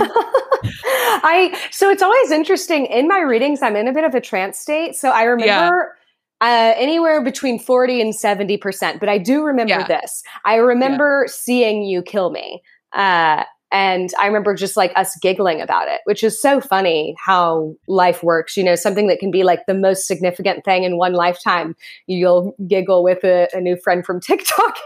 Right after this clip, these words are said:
Speaker 1: and another
Speaker 2: Right.
Speaker 1: laugh about. <laughs>
Speaker 2: <laughs> It was so funny too, 'cause you were like, "I am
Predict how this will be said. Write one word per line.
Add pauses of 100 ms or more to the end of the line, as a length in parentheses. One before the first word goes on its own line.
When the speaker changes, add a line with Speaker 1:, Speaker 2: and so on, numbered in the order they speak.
Speaker 1:
and
another
Speaker 2:
Right.
Speaker 1:
laugh
about.
<laughs> (760)
Speaker 2:
<laughs>
It
was
so
funny
too,
'cause
you
were
like,
"I
am